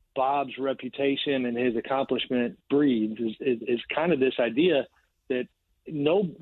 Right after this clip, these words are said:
G M is safe if Bob Myers is on the market. You know what I mean? Like, that's the reality of who he is. And so, yes, Morgan, I think it could be the beginning of the end. I mean, we, we hit on it in the story,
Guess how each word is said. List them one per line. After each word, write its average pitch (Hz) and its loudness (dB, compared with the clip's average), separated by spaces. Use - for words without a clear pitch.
G 135 2
M 117 -2
is 104 -6
safe 107 -2
if 113 -4
Bob 107 0
Myers 107 0
is 101 -8
on 95 0
the 95 -6
market. 92 -4
You 131 2
know 131 2
what 123 2
I 123 0
mean? 131 2
Like, 117 2
that's 131 0
the 143 4
reality 123 2
of 110 -2
who 123 2
he 117 4
is. 160 2
And 127 -2
so, 135 4
yes, 143 2
Morgan, 143 2
I 135 0
think 151 -2
it 143 0
could 214 0
be 123 0
the 120 2
beginning 113 -2
of 101 -6
the 104 -2
end. 101 -8
I 123 -6
mean, 127 0
we, 135 0
we 135 0
hit 160 0
on 165 0
it 156 0
in 147 -4
the 131 -4
story, 139 2